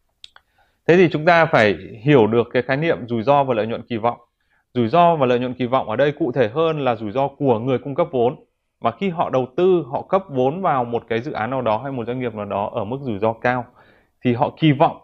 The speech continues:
hay họ yêu cầu một mức lợi nhuận cao, chứ không phải là rủi ro cao thì lợi nhuận lớn. Đấy, chúng ta cần phải phân biệt điều này. À, có nhiều người nói rằng là tôi đầu tư vào rủi ro cao thì lợi nhuận tôi lớn. Đây là điều hoàn toàn sai lầm. À, họ đầu tư vào rủi ro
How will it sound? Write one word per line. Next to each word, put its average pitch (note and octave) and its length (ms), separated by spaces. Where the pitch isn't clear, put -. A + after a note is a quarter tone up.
hay C3+ 240
họ B2+ 320
yêu F#3 160
cầu C#3 300
một A2+ 220
mức E3 160
lợi B2 120
nhuận A#2+ 180
cao, C#3+ 280
chứ D3 180
không F#3 260
phải G#2+ 320
là G#2 300
rủi A#2 200
ro A#2+ 180
cao B2+ 360
thì A2+ 160
lợi A2+ 180
nhuận B2 140
lớn. B2 240
Đấy, G2 200
chúng A2 120
ta B2 80
cần A2+ 200
phải F#2 80
phân A#2+ 220
biệt A2+ 160
điều G#2 140
này. G2 180
À, A2 260
có A2+ 120
nhiều D#3 240
người C3 220
nói A2+ 180
rằng C#3+ 160
là A2 100
tôi C#3+ 220
đầu A#2+ 180
tư C#3+ 120
vào A#2 120
rủi G2+ 120
ro A2 140
cao A#2+ 280
thì A#2+ 60
lợi A#2 140
nhuận A#2+ 180
tôi B2+ 100
lớn. A#2 300
Đây B2 180
là A#2 100
điều G#2+ 240
hoàn G2+ 160
toàn F#2+ 160
sai A#2+ 160
lầm. G#2 240
À, A2+ 460
họ - 260
đầu C3 220
tư E3+ 120
vào C#3 120
rủi G#2+ 180
ro C#3 300